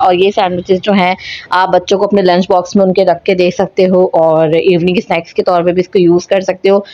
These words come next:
अचानक वाले अगर आपके कोई मेहमान आ जाए तो आप उसमें भी यूज़ कर सकते हो। यहाँ पे मैंने कुटी मिर्चें ले ली हैं, नमक ले लिया है, चाट मसाला, और यहाँ पे मैंने एक special ingredient डाला है, वो है भुना हुआ पिसा हुआ गरम मसाला,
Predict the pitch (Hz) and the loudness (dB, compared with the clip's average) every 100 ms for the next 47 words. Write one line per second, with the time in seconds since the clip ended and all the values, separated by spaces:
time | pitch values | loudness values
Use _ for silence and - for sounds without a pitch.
0 | - - - 196 208 202 226 226 220 220 | -18 -8 -4 -2 0 0 0 0 2 2
1 | 214 202 208 208 196 190 190 185 180 185 | 0 -2 -2 2 2 0 0 0 0 0
2 | 196 196 180 180 170 165 160 170 165 165 | -2 -2 -2 0 2 0 0 -4 -2 -2
3 | 180 180 160 185 175 180 170 170 185 170 | 0 0 -2 -2 -2 -2 -2 0 0 0
4 | 202 190 180 175 180 175 151 170 190 190 | 0 0 0 2 0 0 0 -2 0 0
5 | 175 170 170 170 147 147 175 170 170 170 | 0 0 0 0 -2 -2 -4 0 0 2
6 | 180 - - - - - - - - - | 0 -4 -20 -20 -20 -20 -20 -20 -20 -14
7 | - 190 190 202 185 175 175 190 180 180 | 0 2 4 2 2 0 0 0 0 -2
8 | - 180 175 202 196 185 180 185 170 170 | -2 -2 0 0 2 2 2 2 2 2
9 | 196 190 175 190 208 180 - 175 190 175 | 0 0 0 0 -2 -4 -6 0 2 2
10 | 190 196 202 214 185 175 180 170 147 139 | 2 2 0 -2 -2 0 0 0 0 0
11 | 135 135 69 - | -2 -2 -6 -6